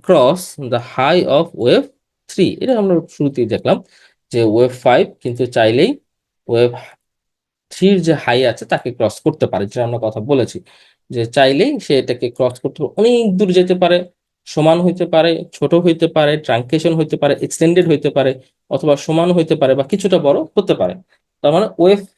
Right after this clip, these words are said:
ফাইভ হচ্ছে ফ্রি, ওয়েভ ফাইভ কে আমরা রেখেছি হচ্ছে ফ্রি, সে স্ট্রাকচারটাকে মেইনটেইন করার জন্য তার যখন যে স্ট্রাকচার যে হাইটে কনভার্ট হওয়া লাগবে, সে সেই হাইটেই কনভার্ট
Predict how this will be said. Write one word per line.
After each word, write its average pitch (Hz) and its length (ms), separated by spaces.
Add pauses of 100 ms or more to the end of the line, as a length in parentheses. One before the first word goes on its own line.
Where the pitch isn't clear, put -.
ফাইভ 175 280 (160)
হচ্ছে 190 280 (240)
ফ্রি, 226 200 (1300)
ওয়েভ 165 160 (120)
ফাইভ 151 180 (120)
কে 196 120
আমরা 185 200
রেখেছি 185 260 (120)
হচ্ছে 180 280 (200)
ফ্রি, 160 180 (680)
সে 151 100 (100)
স্ট্রাকচারটাকে 185 840 (200)
মেইনটেইন 156 400 (100)
করার 185 260
জন্য 190 160 (180)
তার 165 260 (220)
যখন 135 280 (200)
যে 185 100 (140)
স্ট্রাকচার 160 520 (540)
যে 156 100 (120)
হাইটে 139 320 (140)
কনভার্ট 135 440
হওয়া 180 220
লাগবে, 180 220 (140)
সে 151 100 (160)
সেই 160 240
হাইটেই 143 360 (540)
কনভার্ট 117 440